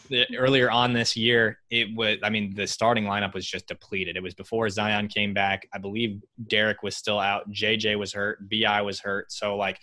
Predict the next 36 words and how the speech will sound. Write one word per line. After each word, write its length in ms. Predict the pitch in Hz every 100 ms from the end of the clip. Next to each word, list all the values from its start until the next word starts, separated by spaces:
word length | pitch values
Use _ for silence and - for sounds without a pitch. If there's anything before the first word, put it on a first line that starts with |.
| - - _ 110
Jahlil 320 | 110 123 123
Okafor, 420 | 107 113 104 - 113
yeah, 160 | 104 - - -
Jahlil 420 | 113 135 131 120
Okafor 300 | - 117 107
got 120 | 104
a 60 | 95
ton 280 | - 123 120
of 60 | 107
minutes. 480 | 104 98 101 - - - _
And, 120 | 110 117
and 140 | 120 117
the 20 |
Pels, 460 | - 143 143 123 -
uh, 320 | 113 104 98 92 _ _ _
were 300 | 110 110 107 107
up 160 | 120 -
pretty 180 | - 113
big 440 | 101 107 110 107 - - -
for 80 |
a 80 | 113
little 180 | 107 110
while 380 | 107 107 107 -
and 100 | 107
then 140 | 104 101
almost 340 | 110 104 -
lost 360 | 104 101 98 104
it. 100 | 95
They, 160 | 104 -
I 80 | 101
think 200 | 123 113
it 100 | 101
went 140 | 104
into 160 | 101 -
overtime. 640 | 104 104 98 104 98 95 - - _
And 360 | 113 107 104 104